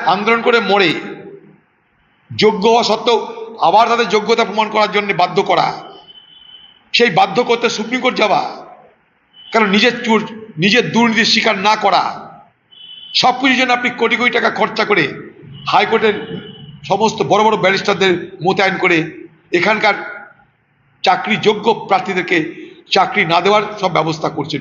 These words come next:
কিন্তু এই মমতা ব্যানার্জি, এই বাঙালি যারা বাইরে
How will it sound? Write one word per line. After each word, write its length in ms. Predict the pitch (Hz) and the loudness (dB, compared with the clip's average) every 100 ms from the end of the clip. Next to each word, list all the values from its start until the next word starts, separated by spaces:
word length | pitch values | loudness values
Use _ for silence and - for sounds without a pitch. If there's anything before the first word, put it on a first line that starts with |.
| - | -2
কিন্তু 260 | 277 269 - - - - 233 | -2 2 0 0 -4 -2 0
এই 120 | 294 | 2
মমতা 320 | 262 240 226 | 2 2 2
ব্যানার্জি, 360 | 202 190 160 143 - _ _ _ _ _ _ _ - - - - - | 2 2 -2 -12 -16 _ _ _ _ _ _ _ -20 -20 -20 -10 -2
এই 140 | 240 180 | 0 2
বাঙালি 340 | 180 208 240 233 | 2 4 4 4
যারা 200 | 220 202 | 4 4
বাইরে 320 | 160 190 226 | 4 2 4